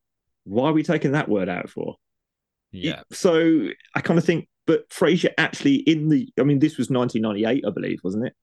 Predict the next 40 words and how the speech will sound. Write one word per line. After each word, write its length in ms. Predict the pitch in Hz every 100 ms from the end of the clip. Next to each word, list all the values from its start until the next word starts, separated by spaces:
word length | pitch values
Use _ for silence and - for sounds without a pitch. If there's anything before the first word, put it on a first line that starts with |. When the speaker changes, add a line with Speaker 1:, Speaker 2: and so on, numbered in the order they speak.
| _
Speaker 1:
Nineteen 180 | 131 135
ninety-eight? 400 | 143 147 160 - -
Nineteen 200 | 123 -
ninety, 160 | 120 -
Speaker 2:
Yeah. 1120 | - - 92 95 95 95 92 90 90 139 131
Speaker 1:
around 340 | 131 123 104
then. 180 | - 110 - - - - - - _
So 360 | - 123 131 160
Speaker 2:
Yeah, 200 | - -
eight, 140 | 151
eight, 360 | 143 147 143 147
ninety-eight 400 | 131 123 123 117
to 80 | 117
ninety-nine. 680 | 107 104 87 90 87 85 - _ _ _ _ -
Speaker 1:
I 60 | 151
couldn't 260 | - 180
work 260 | 139 151 -
out 200 | 139 110
why 180 | 113 120
he 160 | 113 127
couldn't 220 | 151 120
have 100 | 117
said, 300 | - 117 104 - _ _
but 200 | 135 143
then 140 | 156 147
I 60 |
suppose 240 | 139 156 135
that's 160 | -
Martin's 320 | 139 120 113
generation. 500 | - 117 113 127 123
He's 220 | 98 120 -
trying 280 | 117 117
not 220 | 123 131 -
to 80 |
be 180 | 92 101
impolite 440 | 98 98 95 - -
about 240 | - 50
his 180 | - -
son. 220 | 104 - - _ - - _ _ -
So, 640 | - 110 110 107 104 107